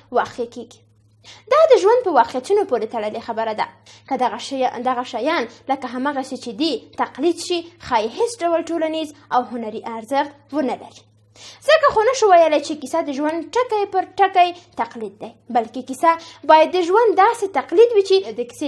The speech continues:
لیکونکي فکر او عاطفه ورسره ملګري شوي وي او یو بل ډول بدلون یې پیدا کړی وي." کیسه د ژوند یوه هنرمندانه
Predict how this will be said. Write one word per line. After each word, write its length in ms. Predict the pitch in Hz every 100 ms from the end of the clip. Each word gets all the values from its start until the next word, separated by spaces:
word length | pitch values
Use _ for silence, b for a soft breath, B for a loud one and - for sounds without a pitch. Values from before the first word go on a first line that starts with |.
| 240
لیکونکي 400 | 208 349 339 311 -
فکر 240 | 392 392 359
او 40 | 339
عاطفه 340 | 339 330 339 339 339 B
ورسره 280 | 269 269 254 233
ملګري 380 | 180 208 302 285 392
شوي 180 | 415 415
وي 100 | 381 381 B 247
او 60 | 247 240 233
یو 120 | 220 208 247
بل 180 | 285 359 381 349
ډول 260 | 339 330 320
بدلون 340 | 320 277 330 330
یې 60 | 339 -
پیدا 240 | 240 190 214 -
کړی 180 | 247 -
وي." 100 | - b b _
کیسه 280 | 415 571 571
د 100 | 508 339
ژوند 280 | 359 370 392 - _ _ 294
یوه 240 | 294 285 285 285 285 285 294
هنرمندانه 880 | 294 285 277 277 277 269 311 415